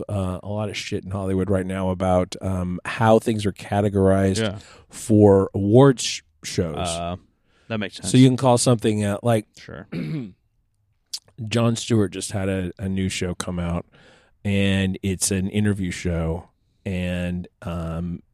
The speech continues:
Speaker 1: they didn't put it in comedy because it's not funny. It was supposed to be, but it's not.
Speaker 2: Yeah.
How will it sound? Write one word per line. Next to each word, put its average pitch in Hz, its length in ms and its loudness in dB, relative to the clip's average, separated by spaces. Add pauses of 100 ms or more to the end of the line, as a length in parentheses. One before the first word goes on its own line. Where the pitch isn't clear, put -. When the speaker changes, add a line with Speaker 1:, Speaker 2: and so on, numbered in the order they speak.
(160)
Speaker 1:
they 104 160 -2
didn't 104 360 -4
put 117 220 2
it 98 160 -2
in 95 160 -6
comedy 110 460 2
because 90 260 -6
it's 90 160 -6
not 107 260 0
funny. 107 720 -2
It 82 80 -4
was - 100 -4
supposed 85 580 -4
to 165 60 4
be, 294 320 6
but 147 160 2
it's - 220 -4
not. 87 420 2
Speaker 2:
Yeah. 107 260 0